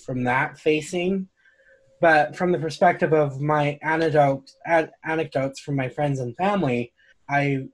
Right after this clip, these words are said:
know a few friends who are getting increasingly frustrated with the post office because it's becoming less reliable. Large packages aren't getting delivered,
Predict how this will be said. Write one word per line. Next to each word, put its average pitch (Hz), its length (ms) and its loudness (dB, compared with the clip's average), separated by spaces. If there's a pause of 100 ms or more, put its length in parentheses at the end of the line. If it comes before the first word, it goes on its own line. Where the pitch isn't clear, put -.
know 151 320 2
a 123 60 -2
few 190 340 -2
friends 127 600 -6 (100)
who 139 260 -6
are 123 600 -8
getting 156 260 0
increasingly 156 920 -6
frustrated 143 840 2
with - 320 -20
the 117 60 -8
post 190 400 0
office 117 680 -6 (600)
because 131 760 -2 (120)
it's - 440 -8
becoming 135 460 -2
less 120 300 -4
reliable. 143 760 2
Large 127 360 -2
packages 131 520 -2
aren't 123 200 -8
getting 117 220 -8
delivered, 147 560 0